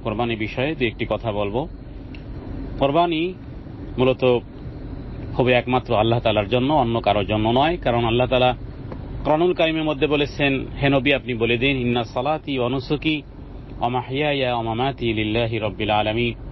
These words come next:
আমার সালাত, আমার কোরবানি, আমার জীবন, আমার মরণ একমাত্র রব্বুল আলামিনের জন্য, জগৎসমূহের প্রতিপালকের জন্যই, মানে আল্লাহর উদ্দেশ্যেই।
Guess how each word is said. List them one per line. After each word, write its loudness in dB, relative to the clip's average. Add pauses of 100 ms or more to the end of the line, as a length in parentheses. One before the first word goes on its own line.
(580)
আমার 0
সালাত, -2
আমার 2
কোরবানি, 0
আমার 0
জীবন, 0
আমার 2
মরণ 0 (1400)
একমাত্র -2
রব্বুল -2
আলামিনের 0
জন্য, -4 (200)
জগৎসমূহের 0 (100)
প্রতিপালকের -4
জন্যই, -2
মানে 0
আল্লাহর 0
উদ্দেশ্যেই। -4